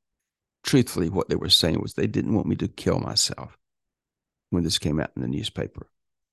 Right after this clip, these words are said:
I had been very high, and now I was getting ready to go very low, very fast. I refused.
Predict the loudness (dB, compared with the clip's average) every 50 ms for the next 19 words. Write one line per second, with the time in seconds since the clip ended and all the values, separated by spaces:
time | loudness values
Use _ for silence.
0 | _ _ _ _ _ _ _ _ _ _ -10 -6 -2 0 0 2 2 2 2 2
1 | 4 4 6 6 6 6 6 4 4 6 6 6 4 4 2 -2 -2 -2 -2 0
2 | 0 -2 -2 -2 -2 0 0 2 2 2 0 0 -2 -4 -4 -4 -4 -4 -8 _
3 | -10 -10 -8 -2 0 2 2 4 2 2 2 2 2 2 2 0 -2 -6 _ _
4 | _ _ _ -12 -10 -4 0 2 4 4 4 2 0 -2 -4 -4 -4 -8 -8 -6
5 | -6 -8 -8 -12 _ _ _ _ _ _ _ _ _ _ _ _ _ _ _ _
6 | _ _ _ _ _ _ _ _ _ _ _ _ _ _ _ _ _ _ _ _
7 | _ _ _ _ _ _ _ _ _ _ _ _ _ _ _ _ _ _ _ _
8 | _ _ _ _ _ _ _ _ _ _ _ _ _ _ _ _ _ _ _ _
9 | _ _ _ _ -2 2 4 4 4 4 4 2 2 4 6 8 8 8 6 4
10 | 0 -6 -8 -8 -10